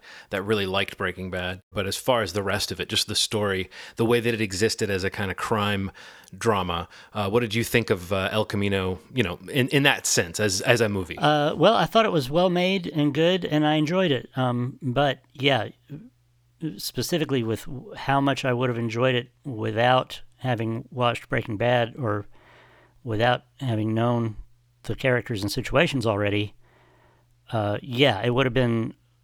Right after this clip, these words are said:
Speaker 2: much less good and much less enjoyable. They would have had to, uh, set everything up, and, uh,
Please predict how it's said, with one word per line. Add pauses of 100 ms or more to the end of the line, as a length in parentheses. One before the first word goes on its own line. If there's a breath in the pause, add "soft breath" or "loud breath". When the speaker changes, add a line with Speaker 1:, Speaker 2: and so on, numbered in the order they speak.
(360)
Speaker 2:
much
less (440)
good
and
much
less
enjoyable. (120)
They
would
have
had
to,
uh, (960 soft breath)
set
everything
up,
and, (640)
uh,